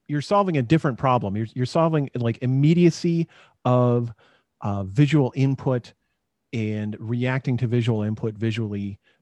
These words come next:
beyond, uh, just the, an image of you as a participant, right? So you're, now you're, you have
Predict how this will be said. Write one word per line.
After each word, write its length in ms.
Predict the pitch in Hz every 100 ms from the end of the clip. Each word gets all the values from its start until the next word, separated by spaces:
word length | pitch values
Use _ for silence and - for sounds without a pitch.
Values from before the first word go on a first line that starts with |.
| -
beyond, 680 | 127 120 117 120 123 123 117 - _ _
uh, 320 | 104 98 95 92
just 300 | - 131 - _ -
the, 280 | 117 110 104 - _
an 100 | 135 -
image 340 | 175 160 139
of 220 | 139 117
you 420 | 110 135 139 98 - _ -
as 140 | 120
a 60 | 113
participant, 800 | 113 - 190 - - 90 - -
right? 240 | 110 107
So 100 | -
you're, 120 | 117
now 180 | 120 135
you're, 220 | 135 123
you 120 | - 110
have 280 | 120 110